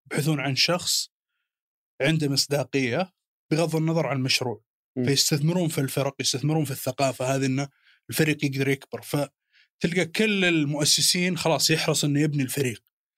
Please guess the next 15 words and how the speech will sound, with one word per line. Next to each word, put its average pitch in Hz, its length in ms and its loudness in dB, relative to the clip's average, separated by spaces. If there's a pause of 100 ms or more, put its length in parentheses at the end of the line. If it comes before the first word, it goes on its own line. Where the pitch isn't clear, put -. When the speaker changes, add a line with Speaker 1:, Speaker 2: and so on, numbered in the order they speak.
(300)
Speaker 1:
يركز 147 360 0
هو 170 180 2
ال-، 151 280 0
اللبنة 151 360 2
الأساسية 127 580 -2
حقته. 117 480 -10 (1400)
هنا 240 680 2 (1300)
كان 190 180 2
في 180 160 -2
ت-، - 220 -12 (100)
ما 185 200 4
في، 139 320 -2 (460)
يعني، 127 200 0
خلينا 143 240 0
نقول، 143 460 -2